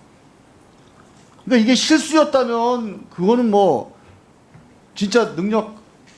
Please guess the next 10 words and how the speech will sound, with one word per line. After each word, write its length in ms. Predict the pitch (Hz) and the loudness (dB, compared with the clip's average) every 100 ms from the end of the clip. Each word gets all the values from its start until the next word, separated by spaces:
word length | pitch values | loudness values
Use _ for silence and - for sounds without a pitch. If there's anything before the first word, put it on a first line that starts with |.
| _ - - - - - | _ -20 -20 -20 -20 -12
무자격이고요. 840 | 147 220 208 180 139 110 117 92 - - _ _ _ _ - | -2 -2 0 -4 -8 -10 -12 -12 -16 -20 _ _ _ _ -2
의도였다면 960 | 175 240 294 254 254 220 196 165 117 - | 2 2 2 0 0 -2 -4 -10 -14 -8
정말 360 | 156 214 214 | -4 -2 -2
이건 300 | 160 175 147 | -2 -6 -8
대단한 460 | - 143 175 165 139 - - | -6 -2 -2 -4 -8 -16 -6
범죄가 400 | 139 170 170 156 | -4 0 0 0
되는, 160 | 139 143 165 - - - - | -2 -6 -8 -14 -20 -20 -2
어느 300 | 160 269 311 | 2 2 0
쪽으로 320 | 294 247 233 | -2 0 0
보더라도 840 | 139 143 165 156 131 190 127 95 | -2 -4 0 0 2 2 0 -2